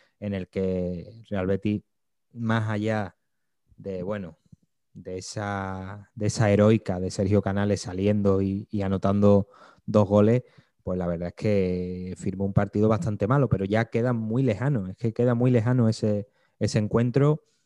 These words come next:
no solo por el resultado, sino por el juego del equipo y, y cómo, y cómo están brillando casi todas sus líneas y, y jugadores que, que están llamados a ser capitales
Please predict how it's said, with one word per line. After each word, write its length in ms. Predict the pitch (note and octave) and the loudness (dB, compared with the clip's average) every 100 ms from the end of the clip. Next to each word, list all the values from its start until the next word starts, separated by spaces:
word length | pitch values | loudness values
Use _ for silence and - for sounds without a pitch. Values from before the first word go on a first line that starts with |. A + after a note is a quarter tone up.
| _ | _
no 140 | - G#2 | -6 0
solo 220 | B2 A#2 | 4 6
por 140 | A2 | 6
el 100 | G2+ | 4
resultado, 600 | G2+ G2 G2 F#2 G#2 A2+ B2+ | 0 -2 -4 -2 0 2 4
sino 260 | A#2 G2+ | 2 0
por 160 | F2+ F#2 | 0 -2
el 80 | F2+ | 0
juego 240 | F#2+ G#2+ | 2 4
del 120 | A2 | 2
equipo 480 | G2 G#2 G2+ A#2 B2 _ _ _ _ | 0 -2 0 0 0 _ _ _ _
y, 480 | - G2 F#2+ G2 - | -12 -10 -8 -10 -14
y 120 | - G#2 | -12 -8
cómo, 720 | - G2 G#2 A2 G2 F2+ F2 - | -6 -2 0 0 -2 -8 -14 -18
y 100 | G2+ | -12
cómo 220 | G2 G#2 | -8 -8
están 260 | - A2 | -6 -6
brillando 880 | G#2+ G#2+ G#2 G#2 A2+ A#2+ G#2 F#2 G2 _ _ _ | -4 -4 -4 -2 0 0 -2 -6 -14 _ _ _
casi 280 | - G2 G2+ | -14 -12 -10
todas 260 | F2+ F#2+ G#2 | -8 -8 -8
sus 160 | G#2+ | -8
líneas 320 | F#2+ G2+ A2 A2+ | -8 -6 -6 -6
y, 360 | G2+ F2 E2+ _ _ _ _ _ | -8 -12 -18 _ _ _ _ _
y 200 | G#2+ F#2 | -14 -10
jugadores 500 | F#2+ F#2+ F#2 G2 G#2+ | -6 -6 -4 -4 -4
que, 760 | - A#2 G2+ F#2 F2+ F2 F#2 _ _ | -4 -4 -2 -4 -8 -14 -20 _ _
que 100 | G2 | -14
están 260 | - G2 | -10 -6
llamados 400 | G2+ G2+ G2+ G#2 | -4 -2 -2 -2
a 80 | G#2+ | -2
ser 220 | - - | -6 -6
capitales 600 | - G#2+ G#2 G2+ G#2+ C3 | -4 -4 -4 -4 -4 -6